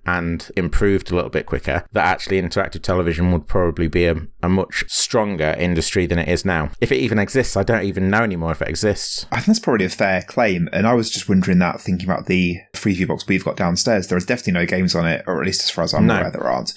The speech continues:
Speaker 1: But it was
Speaker 2: And
Speaker 1: primarily, in the U K, it was primarily Sky pushing that
Speaker 2: Yeah, yeah.
Speaker 1: service. It was when we got Sky. I think we moved from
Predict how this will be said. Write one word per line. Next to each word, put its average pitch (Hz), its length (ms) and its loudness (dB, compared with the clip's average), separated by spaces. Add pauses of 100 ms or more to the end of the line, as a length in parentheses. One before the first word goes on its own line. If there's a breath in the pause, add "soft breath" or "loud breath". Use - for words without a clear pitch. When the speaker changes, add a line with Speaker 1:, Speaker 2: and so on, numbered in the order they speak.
(500 loud breath)
Speaker 1:
But - 100 4
it - 40 4
was 101 80 4
Speaker 2:
And 101 100 2
Speaker 1:
primarily, 135 580 2
in 107 180 2
the 110 80 6
U 117 140 4
K, 120 200 2
it 78 80 -2
was - 80 -6
primarily 101 480 2
Sky 107 400 0
pushing 85 400 -2
that 101 140 4
Speaker 2:
Yeah, 98 480 2 (100)
yeah. 87 100 2
Speaker 1:
service. 90 400 2
It 87 100 0
was 90 140 0
when 107 160 2
we 98 160 0
got 87 220 -2
Sky. 90 560 -2
I - 60 -6
think 123 180 -2
we 110 100 2
moved 104 360 2
from 92 500 0